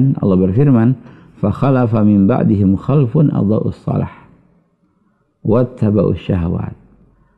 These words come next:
fasawfa yalqauna ghayya." Ya.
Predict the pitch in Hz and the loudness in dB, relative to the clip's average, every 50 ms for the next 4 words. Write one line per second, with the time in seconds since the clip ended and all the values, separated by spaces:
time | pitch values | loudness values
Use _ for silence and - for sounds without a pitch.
0 | _ _ _ _ - 104 90 - - 113 110 104 104 98 - - 101 107 98 92 | _ _ _ _ -6 -6 -6 -4 -2 -2 0 2 0 0 -2 -2 -2 -2 0 0
1 | 90 90 87 87 - - - 104 98 95 90 87 85 85 82 92 101 98 90 87 | 2 0 0 -2 -2 -2 -2 0 2 2 2 2 2 2 2 2 2 2 2 2
2 | 90 - - - - - - _ _ _ _ _ _ _ _ _ _ _ _ _ | 2 0 -4 -10 -20 -20 -20 _ _ _ _ _ _ _ _ _ _ _ _ _
3 | - 117 104 95 80 85 90 - 107 | -10 -4 -2 -2 -2 -2 -2 -4 -6